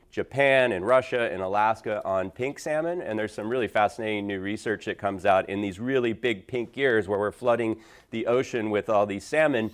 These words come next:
that Chinook numbers and steelhead numbers actually go down. So there's a direct correlation with putting too many mouths out in the Pacific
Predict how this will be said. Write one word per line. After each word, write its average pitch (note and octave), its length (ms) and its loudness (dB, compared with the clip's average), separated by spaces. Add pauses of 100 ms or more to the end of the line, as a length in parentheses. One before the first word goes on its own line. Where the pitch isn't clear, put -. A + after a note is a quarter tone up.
(320)
that A2 160 -2
Chinook B2 460 -2
numbers A2 380 -2
and G2 120 -8
steelhead A2+ 460 -4
numbers F#2 500 -4 (200)
actually G2 320 -2
go F2 160 -4
down. F2+ 400 -4 (160)
So G#2 200 -4
there's F#2+ 220 -2
a F#2 60 -4
direct G#2+ 360 0
correlation G2 720 -2
with F2+ 200 -6
putting F#2 300 -4
too - 260 -6
many A#2+ 180 0
mouths F#2 460 2
out F2 180 2
in F#2 60 -8
the E2+ 80 -6
Pacific F2+ 720 -4